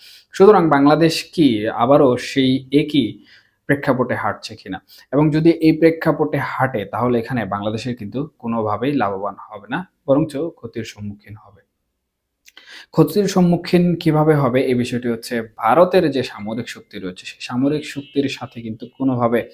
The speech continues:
বাংলাদেশের যে সামরিক শক্তি রয়েছে, সেই সামরিক শক্তি পেরে উঠবে না। এটি স্পষ্টভাবেই কিন্তু দেখা যায়, কারণ বাংলাদেশে কিন্তু পারমাণবিক, আহ, কোনো শক্তি নেই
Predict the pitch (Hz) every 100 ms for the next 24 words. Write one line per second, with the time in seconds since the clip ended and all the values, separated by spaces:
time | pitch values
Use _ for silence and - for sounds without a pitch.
0 | - - - - 113 123 139 151 147 147
1 | 135 120 107 107 107 - - 98 95 95
2 | 131 139 - 98 98 107 - - 285 -
3 | _ _ _ _ - 180 107 101 95 87
4 | - _ - - - 254 175 185 190 -
5 | - 175 - 160 147 143 135 143 113 95
6 | - 98 82 - _ _ _ - 139 131
7 | 123 127 143 147 156 139 120 117 117 117
8 | 120 123 - 113 107 - 104 104 107 -
9 | - 92 85